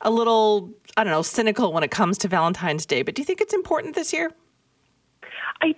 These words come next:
Speaker 2: do think it's important. I love what you said off the top. You know, you're right. The past few years, with lockdowns and isolation and all that we've been through, we have been more isolated than ever.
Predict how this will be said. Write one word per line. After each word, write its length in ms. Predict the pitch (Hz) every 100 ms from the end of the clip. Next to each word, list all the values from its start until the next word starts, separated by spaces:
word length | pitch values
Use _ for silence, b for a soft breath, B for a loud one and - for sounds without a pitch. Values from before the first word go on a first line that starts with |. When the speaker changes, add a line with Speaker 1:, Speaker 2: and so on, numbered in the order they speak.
| -
Speaker 2:
do 160 | 330
think 140 | 339 254
it's 120 | -
important. 380 | 208 - 123 202
I 80 | 220
love 140 | 254
what 160 | 269 226
you 120 | 202
said 160 | 190 180
off 140 | 170 -
the 60 |
top. 400 | - - 160 160
You 80 | 202
know, 60 | 185
you're 180 | 185 190
right. 240 | 202 -
The 60 | 202
past 440 | 196 - 277 -
few 180 | 277 262
years, 460 | 170 170 160 170 165 B B B B B B _
with 240 | 214 202 190
lockdowns 800 | 156 202 226 - 226 208 214 214 -
and 120 | 185
isolation 840 | 143 175 165 196 220 202 240 214 -
and 100 | 165 - -
all 200 | 196 214
that 120 | 226
we've 180 | 226 -
been 220 | 175 175 -
through, 240 | 170 170 165
we 120 | 190 185 -
have 220 | 208 233 -
been 240 | 202 185
more 400 | 190 175 175 165 -
isolated 480 | 156 160 180 175 170
than 140 | 165 -
ever. 500 | 151 160 139 123 139